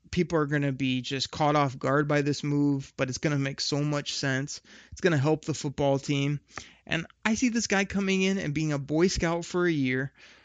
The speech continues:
being a heck of a ball player, um, something we haven't seen on the,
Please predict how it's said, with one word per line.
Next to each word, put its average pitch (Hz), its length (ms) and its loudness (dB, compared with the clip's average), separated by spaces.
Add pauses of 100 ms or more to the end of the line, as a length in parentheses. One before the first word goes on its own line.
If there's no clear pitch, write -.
(400)
being 156 260 6
a 135 220 0
heck 170 260 0
of 185 100 -2
a 170 80 0
ball 151 300 2
player, 139 600 -4 (180)
um, 139 380 -6
something 147 340 -2
we 147 140 2
haven't 151 300 0
seen 139 420 0
on 139 220 -4
the, 131 160 -4